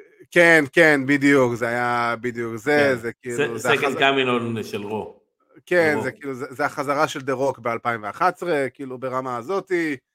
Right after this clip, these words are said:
Speaker 1: מדהים עד כמה הבחורה הזו פשוט לא מצליחה להוציא שום תגובה מהקהל, זה לא יאמן.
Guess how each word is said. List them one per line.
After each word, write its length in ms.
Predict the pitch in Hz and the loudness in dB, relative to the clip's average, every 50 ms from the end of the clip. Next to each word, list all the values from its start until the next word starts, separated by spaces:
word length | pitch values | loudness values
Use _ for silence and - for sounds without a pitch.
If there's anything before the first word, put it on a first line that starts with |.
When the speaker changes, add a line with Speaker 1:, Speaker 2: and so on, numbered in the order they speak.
| _ _ _ _ _ - | _ _ _ _ _ -8
Speaker 1:
מדהים 340 | 135 135 123 139 160 165 151 | -8 -4 -2 -2 0 0 -2
עד 80 | 131 | -2
כמה 220 | - 139 139 139 135 | -4 -6 -6 -4 -6
הבחורה 400 | 127 117 110 - - 127 120 120 | -6 -8 -10 -12 -10 -8 -8 -8
הזו 120 | 113 110 _ | -8 -10 _
פשוט 180 | _ 117 120 - - | _ -20 -20 -12 -8
לא 160 | 139 135 135 | -6 -4 -4
מצליחה 320 | 123 117 - 127 - - 123 | -6 -8 -10 -12 -12 -10 -10
להוציא 360 | 123 117 - _ - 139 135 - | -10 -10 -12 _ -16 -16 -16 -16
שום 360 | - - - - 247 208 165 | -16 -12 -6 -4 -4 -4 -4
תגובה 280 | 135 123 135 123 123 | -6 -6 -4 -4 -4
מהקהל, 560 | 113 113 104 104 - _ 104 98 92 90 92 95 _ | -4 -6 -8 -10 -12 _ -10 -10 -10 -10 -12 -18 _
זה 240 | _ 107 98 98 101 _ _ _ 127 135 143 | _ -18 -18 -18 -20 _ _ _ _ _ -4
לא 160 | 143 147 139 | -2 0 0
יאמן. 300 | 127 113 107 104 95 | 0 -2 -4 -6 -10